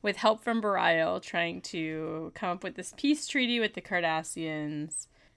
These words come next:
And the whole thing is, like, if w-, if Bareil dies, the, the treaty's gonna die too, which is, like, gets one big eye roll from me. And also from Julian later in the episode, where he's like,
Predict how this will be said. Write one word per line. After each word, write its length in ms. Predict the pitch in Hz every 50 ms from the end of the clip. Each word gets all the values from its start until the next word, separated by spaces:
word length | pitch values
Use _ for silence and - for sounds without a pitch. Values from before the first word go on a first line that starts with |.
| _ _ -
And 260 | - 165 165 170 170
the 80 | 180 175
whole 340 | - 277 277 277 269 262
thing 320 | 254 - 214 190 180 180 175
is, 160 | 170 165 170
like, 380 | 165 165 160 156 156 151 - -
if 240 | - - 190 180 -
w-, 200 | - 185 180 - -
if 320 | 208 202 190 - - - _
Bareil 480 | - 185 190 196 202 202 202 202 190 185
dies, 460 | 180 180 175 165 160 160 160 156 151
the, 160 | 156 160 151 151 - - - -
the 100 | 165 160
treaty's 500 | - - - - 202 185 170 165 160 -
gonna 220 | - 165 160 156
die 240 | 143 - 147 139 120 143
too, 560 | - - 147 123 92 - 131 151 175 208 220
which 320 | - - 175 165 - - - - _ _ _
is, 240 | - - 170 156 185
like, 340 | 165 160 151 151 147 - - - _ _ _ _ _ _ - -
gets 180 | 196 180 -
one 200 | - 185 180 170
big 200 | 165 170 160 156 - -
eye 180 | 151 147 151
roll 220 | 160 170 160 165 170
from 240 | - - 185 190
me. 220 | 185 185 185 180 175
And 180 | 143 214 226
also 320 | 240 269 320 339 - 359 349
from 240 | 285 339 349 294 247
Julian 460 | 226 240 233 220 202 190 175 160 165
later 260 | 175 175 170 170 175
in 120 | 175 165
the 60 | 165 143
episode, 560 | 131 - - - 156 - - 156 156 160 -
where 100 | 170 170
he's 260 | 190 190 180 - -
like, 420 | 170 170 165 170 170 - - -